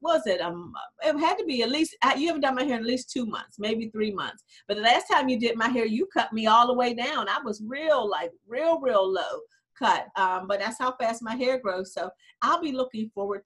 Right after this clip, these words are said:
<laughs> to the point where I come sit in your chair again. Um, but Jalila does all different types of styles, all different types of hairs, hair. And she's gonna tell you a little bit more about that. Jalila, thank you so much for joining us today.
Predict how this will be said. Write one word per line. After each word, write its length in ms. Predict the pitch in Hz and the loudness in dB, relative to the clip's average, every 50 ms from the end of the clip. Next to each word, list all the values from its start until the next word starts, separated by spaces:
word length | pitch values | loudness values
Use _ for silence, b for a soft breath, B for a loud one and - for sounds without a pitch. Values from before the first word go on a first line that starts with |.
| - | -12
<laughs> 80 | - - | -8 -8
to 160 | 277 262 247 220 - | -8 -8 -8 -10 -10
the 140 | - 240 233 - _ 254 | -10 -12 -12 -6 _ -2
point 140 | - - - | -2 -2 -2
where 120 | 311 330 - | -6 -4 -4
I 80 | - 294 - - | -4 -6 -4 -4
come 160 | - 214 240 | -6 -6 -6
sit 220 | - - 269 - - | -6 -8 -12 -12 -10
in 80 | 226 | -4
your 140 | 240 247 254 | -2 -2 -2
chair 320 | 254 - - 226 214 208 208 | -2 -4 -6 -4 -2 -2 -2
again. 480 | 214 208 208 208 196 196 196 208 220 B B B B B B B - | -4 -4 -4 -2 -2 -2 -2 -4 -8 B B B B B B B 2
Um, 180 | 208 208 208 208 | 2 2 2 0
but 140 | 220 220 220 | -4 -6 -6
Jalila 500 | 233 240 254 262 285 320 359 339 262 - | -4 -4 -2 -2 -2 0 0 0 0 0
does 220 | 247 226 226 226 - - | 0 -2 -2 -4 0 2
all 220 | 220 220 240 240 | 4 4 4 2
different 320 | 240 240 233 233 226 226 - | 0 -6 -10 -12 -14 -8 -8
types 260 | 208 208 214 - - | -6 -6 -6 -10 -14
of 60 | 208 | -16
styles, 520 | - - 196 175 175 180 175 170 185 190 - - _ - | -12 -6 -2 0 0 2 0 0 -2 -4 -8 -10 _ 0
all 300 | 220 240 240 254 269 247 | 4 6 6 6 4 2
different 320 | 247 240 233 - 220 220 | -2 -6 -8 -8 -12 -4
types 280 | - 277 294 - - - | -4 -4 -4 -4 -8 -12
of 80 | 190 190 | -14 -12
hairs, 380 | 175 175 175 170 170 175 - b b b b b b _ _ | -8 -2 0 0 0 0 -4 b b b b b b _ _
hair. 440 | 240 208 185 175 180 190 190 - _ _ _ - | 0 0 2 2 0 -2 -4 -8 _ _ _ -8
And 100 | 208 208 | -8 -6
she's 200 | - 247 226 226 | -6 -8 -10 -8
gonna 140 | 226 220 220 | -8 -8 -4
tell 200 | - 254 226 220 | -2 -2 -2 0
you 120 | 220 208 | -2 0
a 40 | 214 | 0
little 160 | 202 196 196 | 0 0 -2
bit 100 | 190 180 | -4 -6
more 200 | 202 196 190 190 | -4 -2 -2 -2
about 260 | 196 190 185 185 - | -2 -2 -4 -2 -2
that. 160 | 190 180 175 B B B B B - | -6 -8 -8 B B B B B -2
Jalila, 340 | 247 254 269 277 269 262 254 - | 0 0 0 0 -2 -2 -4 -2
thank 200 | 269 262 262 - | -4 -6 -4 -6
you 100 | 277 269 | -8 -10
so 240 | - - 254 247 247 | -4 -4 -2 -2 -2
much 180 | 247 247 247 - | -2 -4 -6 -8
for 80 | - 240 | -8 -10
joining 340 | 226 220 214 220 220 226 202 | -6 -6 -6 -6 -4 -6 -6
us 140 | 196 208 | -8 -10
today. 440 | - - 190 190 - - - - 196 | -10 -12 -8 -8 -8 -8 -8 -12 -16